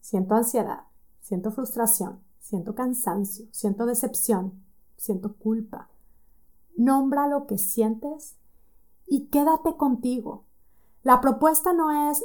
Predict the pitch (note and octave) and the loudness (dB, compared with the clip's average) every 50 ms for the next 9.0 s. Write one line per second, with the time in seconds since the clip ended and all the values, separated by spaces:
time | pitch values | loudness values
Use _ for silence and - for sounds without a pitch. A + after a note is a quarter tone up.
0 | - A#3+ A#3+ B3+ B3+ C#4 C#4 C#4+ C#4 - - G#3 - - A#3+ G#3 G3+ A#3+ A#3 A#3 | 0 2 4 4 6 4 4 4 4 2 0 0 0 2 2 2 2 2 -2 -4
1 | A#3+ - F3+ E3+ - - - A3+ G#3 G3 G#3 - - - - - - _ - - | -4 -4 -2 -2 -4 -2 0 0 0 0 -2 -10 -12 -20 -20 -20 -20 _ -20 -20
2 | _ - - _ - - - - A#3 A#3 A3+ B3+ B3+ A#3+ B3 D4 D4 D4 D4 D4 | _ -20 -20 _ -20 -18 0 6 6 6 6 6 2 2 6 6 6 6 6 4
3 | - - E4 E4 D#4+ C#4+ C4+ C#4 C#4 - - - - - - - - - _ - | 4 4 6 6 6 4 4 2 0 -2 -4 -6 -12 -20 -20 -20 -20 -20 _ 2
4 | A3 A3+ A#3+ C#4 D4+ D#4+ E4 E4 F4 F4 F#4 F4+ F4 E4 D4+ - A#3 A3 A3 - | 4 6 6 6 6 4 4 2 2 2 2 4 2 2 2 2 -2 0 0 0
5 | - C#4+ C#4+ C#4+ C#4 - D#4+ D#4+ D#4+ - - - D4+ C#4+ D4 - - F4+ F4+ F4+ | 0 0 0 0 -2 -2 -2 -4 -4 -6 -6 -4 -4 -4 -4 0 2 4 4 4
6 | F#4 F#4 F4+ - D4 B3+ - C4 A#3 A#3+ A#3 C4 D4+ E4 F4+ F#4+ G#4 G4+ - E4+ | 4 2 0 0 0 0 2 4 4 4 4 6 4 4 4 2 2 2 4 6
7 | D#4+ D#4+ D#4+ D#4+ E4+ E4 D#4+ E4 F4 F4 - - F4+ F4 - - D4 B3+ A#3 A3+ | 6 6 6 4 4 2 2 0 0 0 0 0 0 0 2 2 2 4 4 4
8 | A#3 A#3 A3+ B3 A#3+ B3 A3 - - - A3 G#3 G#3 G#3 - - - - - - | 4 4 2 0 -2 -2 -4 -2 0 0 0 0 0 -2 -6 -16 -16 -16 -18 -18